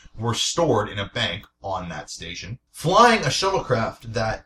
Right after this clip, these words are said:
is not registered to you, that you've been unable to provide any sort of registration with. None of you have identification of any kind, proving who you are. He grabs one of the data pads and slips it over towards you.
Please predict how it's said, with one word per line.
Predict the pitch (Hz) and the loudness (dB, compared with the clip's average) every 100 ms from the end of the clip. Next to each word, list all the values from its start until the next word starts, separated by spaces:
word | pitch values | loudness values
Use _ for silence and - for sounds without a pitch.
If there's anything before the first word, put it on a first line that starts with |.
| - | -6
is | 143 113 | -4 -2
not | 139 202 123 | 0 0 0
registered | 143 127 - 101 90 | 0 0 -4 -8 -12
to | - | -16
you, | - - - - | -14 -12 -12 -6
that | 117 117 - | -4 -4 -6
you've | 113 120 113 | -6 -4 -4
been | 117 | -2
unable | 113 127 117 | 0 -2 -4
to | - | -8
provide | 95 107 147 98 | -6 -2 0 -2
any | 85 | -6
sort | - 87 | -12 -12
of | 85 | -12
registration | 80 71 - 82 76 80 | -14 -14 -16 -16 -16 -14
with. | 76 101 _ _ _ _ _ 110 | -12 -14 _ _ _ _ _ -4
None | 110 151 220 | 2 4 4
of | 113 | 0
you | 104 | -2
have | 120 113 - | -2 -2 -2
identification | 113 117 110 - 104 98 90 | -2 -2 -4 -6 -6 -6 -6
of | 101 104 | -6 -4
any | 104 | -6
kind, | - - 120 - - - _ - | -8 -4 -4 -4 -12 -20 _ -10
proving | 139 120 101 | -6 -6 -8
who | 87 | -12
you | 87 90 87 | -12 -8 -6
are. | 85 - - _ _ _ _ - | -6 -8 -12 _ _ _ _ -4
He | 147 | 4
grabs | 139 135 147 | 6 6 6
one | 147 | 2
of | |
the | 120 | 2
data | 104 98 - | 0 0 2
pads | 110 92 87 - - | 2 0 -2 -10 -12
and | 92 95 92 | -8 -8 -6
slips | 101 - | -8 -6
it | 85 | -6
over | 87 | -6
towards | 87 92 | -6 -10
you. | 82 | -10